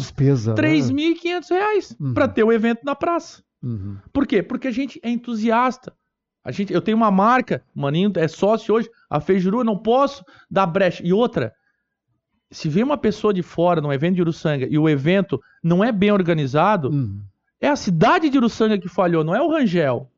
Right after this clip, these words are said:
Speaker 2: Eles não vão falar, "Ah, o Rangel." Não, é a Feijuru em Uruçanga.
Speaker 1: Confunde, né? O bolo, né?
Speaker 2: Isso, Bicudo. Então,
Speaker 1: Eu
Speaker 2: por isso que
Speaker 1: sei.
Speaker 2: eu digo, quantas pessoas você vai receber de fora com o seu evento? A gente chega aqui, mal organizado, tudo jogado pros porcos.
Speaker 1: É.
Speaker 2: E aí, o que que acontece? Cara,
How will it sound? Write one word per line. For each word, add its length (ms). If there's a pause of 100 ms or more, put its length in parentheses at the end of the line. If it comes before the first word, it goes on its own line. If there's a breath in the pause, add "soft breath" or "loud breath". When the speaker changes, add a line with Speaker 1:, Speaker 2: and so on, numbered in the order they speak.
(460)
Speaker 2:
Eles 120
não 80
vão 80
falar, 180
"Ah, 60
o 60
Rangel." 480
Não, 200
é 60
a 40
Feijuru 400
em 80
Uruçanga. 500
Speaker 1:
Confunde, 540
né? 100
O 80
bolo, 340
né? 180 (180)
Speaker 2:
Isso, 280
Bicudo. 300
Então, 140
Speaker 1:
Eu 40
Speaker 2:
por 100
isso 80
que 60
Speaker 1:
sei. 100
Speaker 2:
eu 40
digo, 100
quantas 260
pessoas 280
você 200
vai 100
receber 300
de 100
fora 320
com 80
o 40
seu 140
evento? 380 (520 loud breath)
A 100
gente 100
chega 200
aqui, 440 (100)
mal 300
organizado, 840 (380)
tudo 240
jogado 460
pros 180
porcos. 500
Speaker 1:
É. 200 (320)
Speaker 2:
E 60
aí, 300
o 20
que 160
que 60
acontece? 480
Cara, 420